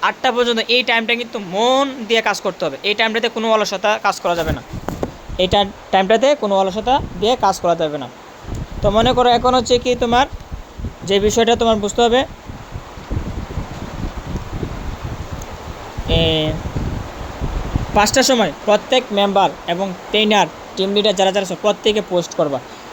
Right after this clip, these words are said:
এই টাইমটাতে পাঁচটার সময় যদি পোস্ট করো অথবা সাড়ে চারটায়, তোমার দেখবা হচ্ছে কি ছয়টার সময় দেখবা হিউজ পরিমাণ তোমার রেসপন্স,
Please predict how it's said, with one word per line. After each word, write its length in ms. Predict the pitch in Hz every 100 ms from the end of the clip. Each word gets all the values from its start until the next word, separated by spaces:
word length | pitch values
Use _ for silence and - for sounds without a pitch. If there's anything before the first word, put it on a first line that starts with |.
| - 202
এই 100 | 202
টাইমটাতে 380 | 220 208 226
পাঁচটার 300 | 220 208 208
সময় 200 | 220 233
যদি 120 | 233 220
পোস্ট 300 | 214 214 -
করো 300 | 233 233 262 233
অথবা 200 | 196 196
সাড়ে 240 | 226 214
চারটায়, 380 | 240 226 240 277 - - - -
তোমার 200 | 214 208
দেখবা 220 | 214 202 226
হচ্ছে 220 | 226 240
কি 80 | 226
ছয়টার 300 | - 208 226
সময় 200 | 233 220
দেখবা 160 | 220 214
হিউজ 400 | 180 214 247 -
পরিমাণ 320 | 254 233 226
তোমার 180 | 214 196
রেসপন্স, 420 | 180 - 175